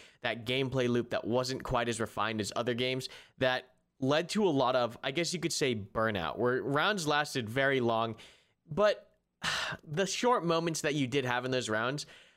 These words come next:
were a lot of fun. I think the gameplay in Postscriptum, <laughs> when, when you took it in small bites,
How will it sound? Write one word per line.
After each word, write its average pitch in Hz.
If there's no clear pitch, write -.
were 175
a 202
lot 202
of 185
fun. 120
I 156
think 196
the 185
gameplay 175
in 170
Postscriptum, 143
<laughs> -
when, 147
when 139
you 147
took 185
it 180
in 170
small 139
bites, 117